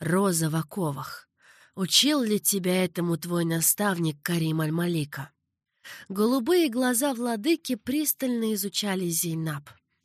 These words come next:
Девушка кивнула. Да, это была потрясающая игра, одна из самых сладких любовных пыток. Но она была не вполне уверена, что калифу это под силу,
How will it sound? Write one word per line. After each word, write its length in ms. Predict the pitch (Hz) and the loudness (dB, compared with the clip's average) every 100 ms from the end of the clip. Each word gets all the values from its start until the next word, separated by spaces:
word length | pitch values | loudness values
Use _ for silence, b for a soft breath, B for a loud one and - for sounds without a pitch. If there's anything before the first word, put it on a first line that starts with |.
| _ _ B B B B | _ _ B B B B
Девушка 580 | 185 320 330 320 - 269 | 0 2 2 0 -2 -4
кивнула. 680 | 285 277 302 311 196 151 - _ _ _ b b b b | -4 -2 0 0 0 -4 -12 _ _ _ b b b b
Да, 420 | 202 196 277 247 180 | -2 6 8 8 4
это 180 | 160 | 0
была 280 | 185 208 233 | 0 2 2
потрясающая 1040 | - 208 196 190 - 233 180 175 - 175 165 | 0 -4 -2 0 2 2 0 0 0 -2 -6
игра, 380 | 190 175 156 - _ _ _ | -4 -4 -6 -12 _ _ _
одна 400 | - 185 220 226 | 0 2 4 4
из 140 | 214 - | 4 4
самых 460 | - 208 202 180 | 4 4 0 -2
сладких 680 | - - 196 214 - - 180 | 0 0 0 -2 -2 -8 -6
любовных 600 | 185 170 175 165 170 160 | -4 -2 -2 -2 -2 -6
пыток. 500 | - 202 - 143 - _ B B B B B B | -6 -8 -8 -12 -16 _ B B B B B B
Но 300 | 240 294 320 | 0 4 6
она 240 | 311 349 330 | 6 4 2
была 340 | 277 311 320 | 2 2 4
не 160 | 294 269 | 2 -2
вполне 520 | - 262 262 302 269 | -2 -2 -2 -2 0
уверена, 560 | 247 226 311 240 185 | -2 0 -2 0 -2
что 220 | 180 - 214 | -2 -4 -6
калифу 540 | 202 233 277 - 214 | -4 -2 -2 -2 -4
это 180 | 196 196 | -4 -6
под 260 | - 175 | -6 -2
силу, 560 | - - 302 240 147 143 | 0 0 0 -2 -2 -6